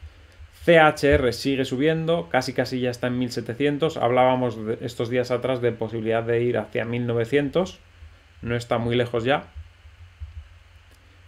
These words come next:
Chiliz, eh, corrigiendo, pero muy poco. También un gráfico muy parecido al que veíamos en Band, con posibilidad de ir otra vez hacia arriba, hacia la resistencia que nos ha dejado ahora mismo claramente en los seiscientos sesenta y cuatro.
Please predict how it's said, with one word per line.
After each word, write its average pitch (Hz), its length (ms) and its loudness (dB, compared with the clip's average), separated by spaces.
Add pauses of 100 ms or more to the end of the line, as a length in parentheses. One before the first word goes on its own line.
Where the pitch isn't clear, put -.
(140)
Chiliz, 135 600 2 (360)
eh, 123 880 2 (680)
corrigiendo, 147 500 0
pero 127 180 2
muy 139 180 2
poco. 147 320 0
También 127 480 0
un 131 100 -2
gráfico 127 340 0
muy 123 140 0
parecido 123 380 2
al 120 80 0
que 120 80 0
veíamos 123 420 2
en 120 240 -2
Band, 151 340 0
con 113 200 -4
posibilidad 113 500 -2
de 113 200 0
ir 117 120 -2
otra 110 240 -2
vez 117 180 -2
hacia 113 220 -4
arriba, 139 380 -2 (640)
hacia 113 520 -2
la 113 140 -2
resistencia 113 440 -4
que 123 100 0
nos 117 140 -4
ha 120 80 2
dejado 123 380 2
ahora 123 160 2
mismo 123 340 -4
claramente 123 540 -2
en 113 100 -4
los 113 160 -6
seiscientos 117 540 -6
sesenta 113 340 -6
y 113 40 -4
cuatro. 139 480 0